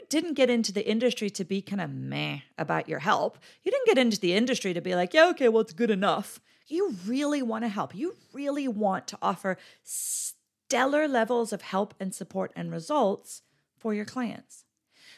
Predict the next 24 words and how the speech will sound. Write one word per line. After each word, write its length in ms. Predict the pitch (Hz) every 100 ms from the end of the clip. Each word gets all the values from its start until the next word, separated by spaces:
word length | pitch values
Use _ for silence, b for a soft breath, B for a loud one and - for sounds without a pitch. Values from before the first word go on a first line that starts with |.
| b
So 100 | -
in 100 | 262
order 220 | 269 392 370
to 100 | 214
do 280 | 160 311 523
that, 420 | - - - - - _ _ _
the 160 | 185 156 _
best 320 | 294 330 320
way 260 | - 349 247
is 140 | 208
to 100 | 196
stop 280 | 208 294 -
focusing 380 | 240 226 - 180
on 100 | 160
the 60 | 147
dog's 300 | 285 480 196
learning 440 | 165 165 156 165 b b b -
and 60 | 220
start 200 | 294 311
focusing 440 | 285 - - 202
on 80 | 170
the 80 | 156
human's 560 | - - 330 - -
learning. 320 | - - -